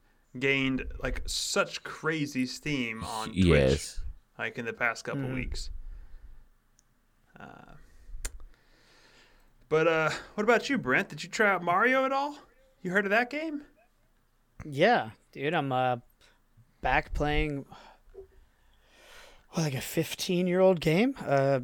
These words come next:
Speaker 3: I'm on Super Mario Sunshine because, uh, I'm a bad person and never played,
Speaker 1: <laughs>
Speaker 3: uh, Mario sixty-four. Uh, but I've definitely played Sunshine, and I have a lot of good memories of it.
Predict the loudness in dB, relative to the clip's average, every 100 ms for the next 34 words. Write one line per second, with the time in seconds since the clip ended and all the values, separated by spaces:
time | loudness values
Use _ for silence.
0 | 0 2 4 4 0 -2 -6 -10 -10 -8
1 | -2 0 0 0 -2 -2 0 0 0 0
2 | -6 -14 -16 -8 -2 0 0 0 0 0
3 | 0 -2 0 0 0 -4 -6 -4 -4 -4
4 | -6 -10 -10 -4 -2 -2 -6 -4 -2 0
5 | -2 -2 -6 -10 -20 -20 -20 -20 -20 _
6 | _ _ -10 -4 -2 -2 -2 -4 -4 -6
7 | -4 -2 -2 -4 _ -20 -20 _ _ -4
8 | -2 0 0 -2 -2 -4 -2 -4 -6 -10
9 | -8 -10 -8 -10 -8 -8 -4 -4 -4 -6
10 | -6 -6 -4 -2 -2 -2 0 -2 -2 -2
11 | -2 -2